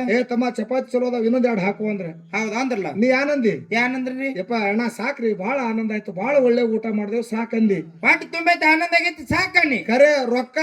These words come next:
Speaker 1: ನಿನಗ ಕೋಟಿ ಕೊಡ್ತಾರ ಮಗ, ರೊಕ್ಕಕ್ಕೆ ಸಾಕತಿ ಏನ್ ಅನ್ನಕ್ ಸಾಕತಿ?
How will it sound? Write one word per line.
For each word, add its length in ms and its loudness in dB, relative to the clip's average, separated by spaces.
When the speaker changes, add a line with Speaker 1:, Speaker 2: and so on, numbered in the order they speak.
Speaker 1:
ನಿನಗ 280 0
ಕೋಟಿ 360 2
ಕೊಡ್ತಾರ 300 -2
ಮಗ, 160 -2
ರೊಕ್ಕಕ್ಕೆ 260 -6
ಸಾಕತಿ 360 -4
ಏನ್ 160 0
ಅನ್ನಕ್ 280 -4
ಸಾಕತಿ? 380 -6